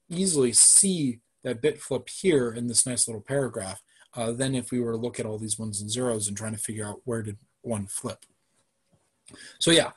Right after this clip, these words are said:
we don't really have to consider, we don't really have to concern ourselves with these.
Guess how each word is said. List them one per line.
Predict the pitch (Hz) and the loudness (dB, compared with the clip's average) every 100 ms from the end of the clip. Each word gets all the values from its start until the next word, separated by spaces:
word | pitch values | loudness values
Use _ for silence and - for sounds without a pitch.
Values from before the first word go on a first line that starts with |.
| _ - | _ 2
we | 160 | 8
don't | 214 202 | 10 10
really | 180 170 | 6 6
have | 151 147 | 4 2
to | |
consider, | 143 143 - 156 147 120 | 2 2 4 6 6 6
we | 135 143 | 2 2
don't | 165 156 - | 2 -4 2
really | 147 139 | 4 4
have | 135 | 0
to | 127 | -4
concern | 123 110 160 170 | -4 0 0 2
ourselves | 143 - 117 110 110 | 2 2 2 0 -6
with | 107 | -4
these. | 156 117 | -2 -2